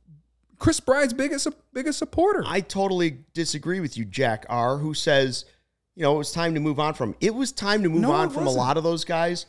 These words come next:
Speaker 2: Schwarber had a whole se-, twenty sixteen, he didn't even really play until he, with the World
Speaker 1: Right.
Speaker 2: Series.
Speaker 1: And, you know, the difference between him,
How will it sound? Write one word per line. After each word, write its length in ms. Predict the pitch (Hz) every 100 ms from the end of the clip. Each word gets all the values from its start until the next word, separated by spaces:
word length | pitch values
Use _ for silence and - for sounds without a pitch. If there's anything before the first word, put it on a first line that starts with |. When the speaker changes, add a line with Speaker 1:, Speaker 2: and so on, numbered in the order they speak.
| _ _ _ _
Speaker 2:
Schwarber 460 | - 185 247 254 226
had 140 | 196
a 60 | 165
whole 240 | 165 214
se-, 360 | 208 - - -
twenty 240 | - 247 262
sixteen, 500 | - - - 240 220
he 80 |
didn't 200 | 156 202
even 180 | 226 170
really 220 | 165 202
play 300 | - 180 214
until 260 | 180 - 165
he, 100 | 156 -
with 180 | 151 143
the 60 |
World 300 | 147 180 139
Speaker 1:
Right. 80 | -
Speaker 2:
Series. 560 | 240 294 294 240 - - _ _ _
Speaker 1:
And, 580 | 233 294 339 277 254 247 - _ _
you 80 | 202
know, 60 | 190
the 120 | 180
difference 420 | 185 269 302 302
between 460 | 226 208 190 170 156
him, 560 | 135 214 240 220 190